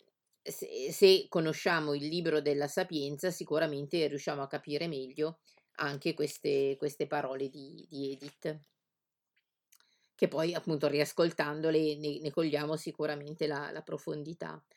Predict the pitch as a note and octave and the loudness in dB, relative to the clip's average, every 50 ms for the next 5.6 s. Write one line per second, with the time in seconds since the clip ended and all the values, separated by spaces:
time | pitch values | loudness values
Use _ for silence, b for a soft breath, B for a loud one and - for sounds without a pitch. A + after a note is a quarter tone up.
0 | b b b b b b b - G3 F3+ F3+ - D#3 C#3+ C#3 - - E3+ E3+ - | b b b b b b b 4 4 6 8 8 8 8 6 4 0 -2 0 0
1 | D#3+ D3 C#3+ C#3+ - E3 D3 C#3 D3 - - F3 E3+ D#3+ D#3 C#3 C3 C#3+ D3 D#3 | 0 0 0 -2 -2 -4 -4 -4 -4 -2 0 2 2 2 2 0 0 0 0 0
2 | D#3+ D3+ - C#3+ C#3 C#3 D3 C#3+ C#3+ C#3+ C#3+ C#3+ C3+ - - D#2+ - - - D3+ | -2 0 0 0 0 0 0 -2 -2 -2 -2 -4 -4 -4 -6 -10 -10 -6 -2 2
3 | D#3+ D#3 D3 C#3+ C#3+ - D#3+ D3+ D#3 D3 E3 D#3+ D#3+ - - D3 C#3+ D#3 D3+ D3+ | 4 4 4 4 2 0 -2 -2 0 2 2 2 2 2 0 0 2 4 4 4
4 | D3+ D3+ - C#3+ C#3 D3+ C#3+ C#3+ C#3 C#3+ C#3+ - D3+ C#3+ - C#3+ C3+ C#3+ C#3+ - | 2 2 -2 -2 -2 -2 -2 -2 -4 -4 -4 -6 -6 -4 -4 -4 -2 -4 -6 -4
5 | - E3+ D#3+ D3 C#3 C#3+ D3+ E3 - D#3+ D#3+ E3+ | -4 -2 -2 -2 -4 -6 -8 -6 -4 -4 -4 -4